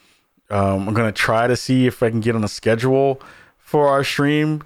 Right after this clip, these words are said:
Fingers crossed. Uh, see how that gonna, see how that might work in terms of the actual, like, nine-to-five job stuff and life,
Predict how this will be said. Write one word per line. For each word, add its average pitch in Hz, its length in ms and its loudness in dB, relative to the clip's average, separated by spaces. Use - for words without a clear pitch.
Fingers 135 460 0
crossed. 131 480 0
Uh, 110 240 -2
see - 220 -2
how 113 180 0
that 117 140 0
gonna, 117 400 -4
see - 140 -2
how 135 140 2
that 123 200 0
might 117 200 0
work 120 320 -2
in 110 120 -10
terms 113 260 -2
of 110 260 0
the 113 140 0
actual, 104 300 -2
like, 107 160 0
nine-to-five 107 600 0
job 110 400 0
stuff 117 360 -2
and 107 360 -6
life, 98 440 -2